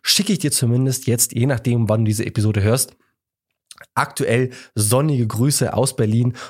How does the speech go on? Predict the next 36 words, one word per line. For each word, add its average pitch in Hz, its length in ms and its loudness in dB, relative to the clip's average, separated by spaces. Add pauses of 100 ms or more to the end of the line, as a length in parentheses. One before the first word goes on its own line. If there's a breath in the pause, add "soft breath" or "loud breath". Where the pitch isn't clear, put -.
(140 loud breath)
und 110 400 0
ich 107 120 -4
hoffe, 127 160 0
dir 107 100 0
geht's 107 160 -2
gut, 127 160 0
du 120 60 -2
bist 107 180 -2
gesund 113 220 2
und 104 100 0
munter, 135 340 2 (300 loud breath)
denn 170 160 0
wir 151 80 0
haben 139 260 0
heute 143 220 -2
ein 117 220 2
wichtiges 160 340 0
Thema, 165 400 0
denn 131 220 0
am 120 260 -2
Sonntag 147 480 -2 (100)
ist - 240 -2
mal 151 80 2
auch 131 200 -2
wieder 143 100 2
ein 131 60 -2
bisschen 131 200 -4
was 104 140 -2
passiert 214 420 0
im 117 160 -2
Internet 147 440 -2
beziehungsweise 117 580 -2
in 110 100 0
der 110 120 -2
Community 139 480 0 (360 loud breath)
und 135 380 -2